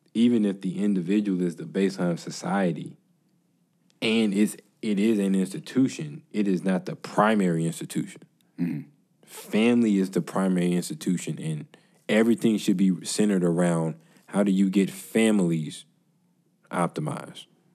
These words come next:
Speaker 1: Now, that could be by going back down a step and saying, "Okay, let's optimize the individual." But it's optimizing the individual in the context of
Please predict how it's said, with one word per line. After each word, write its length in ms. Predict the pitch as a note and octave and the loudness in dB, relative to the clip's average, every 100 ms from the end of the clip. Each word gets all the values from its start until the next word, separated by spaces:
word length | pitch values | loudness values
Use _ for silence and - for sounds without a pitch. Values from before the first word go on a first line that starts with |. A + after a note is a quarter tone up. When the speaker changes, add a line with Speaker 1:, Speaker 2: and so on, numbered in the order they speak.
| _ _ _ _ _ _ _ _ _ _ _ _ _ _ _ _ _ | _ _ _ _ _ _ _ _ _ _ _ _ _ _ _ _ _
Speaker 1:
Now, 160 | - G2 | 2 4
that 200 | F#2 F#2 | 4 2
could 220 | B2 A#2 | 2 4
be 120 | G#2 | 4
by 540 | F#2+ E2 F#2+ G#2+ E2+ E2 | 2 2 4 4 2 0
going 360 | D#2+ F#2 F2+ | 2 2 2
back 220 | F2 E2+ D#2 | 2 -2 -4
down 260 | E2+ F2+ | -4 -2
a 40 | E2 | -4
step 260 | - F2 | -2 -4
and 100 | E2 | -4
saying, 320 | - E2+ D#2+ D#2+ | -4 -4 -4 -6
"Okay, 260 | D#2+ D#2+ | -6 -4
let's 160 | D#2+ - | -4 -2
optimize 380 | F2 E2+ E2 D#2+ | -4 -2 -4 -4
the 100 | E2 | -6
individual." 580 | D2+ E2 G#2+ D#2 - - _ _ _ _ _ _ _ _ _ _ _ | -2 0 0 -2 -12 -18 _ _ _ _ _ _ _ _ _ _ _
But 140 | G2+ F2+ | -2 0
it's 120 | E2+ | -2
optimizing 760 | - A2+ A#2+ A2 G#2+ G2+ F#2+ F#2+ | -2 -2 0 0 0 0 0 0
the 100 | F#2 | 0
individual 640 | E2+ D#2 B2 A2+ F2 E2+ | -2 0 2 2 -2 -6
in 220 | - A2 | -4 -2
the 80 | G2+ | -2
context 760 | F2+ - F#2+ G#2+ G#2 G2 F2+ - | -4 -6 -2 0 0 -2 -2 -4
of 380 | - F2 D#2+ | -4 -4 -4